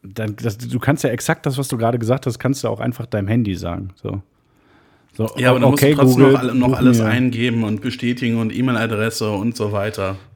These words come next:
Speaker 1: Ah, ich weiß nicht. Ich glaube, das ist ein aussterbendes Konzept, das Reisebüro. Ich glaube, wenn es dir wirklich egal ist, wie viel Geld du hast, dann hast du jemanden, dem du sagst, „Ich will, äh, weiß nicht, First Class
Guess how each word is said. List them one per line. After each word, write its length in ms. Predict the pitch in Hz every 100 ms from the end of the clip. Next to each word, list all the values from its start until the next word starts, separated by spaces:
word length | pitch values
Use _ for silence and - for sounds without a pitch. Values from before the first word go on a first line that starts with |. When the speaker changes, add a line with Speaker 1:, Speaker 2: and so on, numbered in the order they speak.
| -
Speaker 1:
Ah, 460 | 120 117 107 104 98 87 -
ich 140 | - 98
weiß 220 | 90 -
nicht. 160 | 92
Ich 100 | 92
glaube, 240 | - 120 123
das 140 | 107
ist 60 | 104
ein 40 |
aussterbendes 540 | 101 101 - 98 95 -
Konzept, 420 | 95 - 92 -
das 160 | 92
Reisebüro. 580 | 92 92 90 95 101 107 95 _
Ich 80 | -
glaube, 260 | 123 135 127
wenn 120 | 123
es 60 | 120
dir 120 | 123
wirklich 180 | 131 117
egal 320 | 101 113 147
ist, 120 | 123
wie 80 | 120
viel 160 | 123
Geld 260 | 95 110 127
du 80 | 104
hast, 140 | -
dann 180 | 117 98
hast 160 | 113 -
du 60 |
jemanden, 240 | 110 107 104
dem 160 | 104
du 80 | 101
sagst, 320 | 98 104 -
„Ich 160 | 95 104
will, 220 | 107 110
äh, 460 | 104 110 104 104 110
weiß 680 | - - - 123 - 113 104
nicht, 180 | 98 95
First 320 | - 113 -
Class 380 | 113 107 104